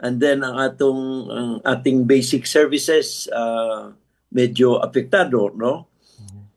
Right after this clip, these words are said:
Speaker 1: Ah, worried lang ako na kung hindi ito ma-address, hindi ito ma-, ah,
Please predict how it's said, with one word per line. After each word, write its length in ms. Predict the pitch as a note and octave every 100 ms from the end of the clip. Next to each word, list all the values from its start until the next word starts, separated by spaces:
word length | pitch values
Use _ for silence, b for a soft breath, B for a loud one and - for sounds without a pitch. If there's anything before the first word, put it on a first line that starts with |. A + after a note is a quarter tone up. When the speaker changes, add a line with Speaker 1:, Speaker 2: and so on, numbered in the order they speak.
| -
Speaker 1:
Ah, 400 | C#3 C#3 G#2 C#3 - - _ -
worried 400 | E3 G3+ A#3 G3
lang 180 | E3+ E3
ako 400 | C3+ - C#3+ C3 A#2+
na 420 | A#2+ A#2 A#2 G#2+
kung 320 | - B2 A#2 A#2
hindi 480 | C#3+ D3+ E3 D#3
ito 240 | C3 - D3
ma-address, 840 | B2+ - G#2+ G2+ C3+ B2 A2+ -
hindi 380 | B2 A#2 C3 A2+
ito 220 | A#2 B2+ A#2
ma-, 460 | A2+ A2 G#2+ G2+ - _ _ _ _ _ _
ah, 640 | - A#2+ A2+ A2 A2 G#2 G#2